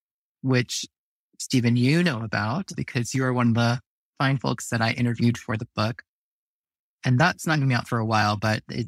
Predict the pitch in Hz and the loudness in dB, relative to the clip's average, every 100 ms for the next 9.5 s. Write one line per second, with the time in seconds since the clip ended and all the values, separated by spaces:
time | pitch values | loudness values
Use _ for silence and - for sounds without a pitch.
0 | - 127 123 120 170 _ _ _ - - | -6 -4 -2 -4 -6 _ _ _ -12 -4
1 | 165 135 - 123 127 - 113 110 110 107 | 0 0 0 0 0 -2 -2 0 0 -2
2 | 107 110 - _ 127 113 127 135 - 123 | -2 -4 -8 _ -4 0 0 0 -2 -4
3 | 117 113 107 - 113 - - 127 117 120 | 0 -2 -2 -6 -6 -6 -10 -8 -2 -2
4 | - 120 117 110 110 110 - _ _ _ | -2 -8 -4 -2 0 0 -2 _ _ _
5 | _ _ _ - 117 - - - - 123 | _ _ _ -2 -2 -2 -14 -14 -4 0
6 | 113 - 110 - - - 143 151 175 160 | 0 0 -2 -2 -14 -6 -4 0 2 2
7 | 143 - 123 135 - - _ - 139 131 | -2 -4 -4 -4 -6 -20 _ -4 -4 -2
8 | 127 123 120 131 - 113 - _ _ - | -4 -2 -2 -4 0 0 0 _ _ 0
9 | 151 147 151 147 | 0 2 0 0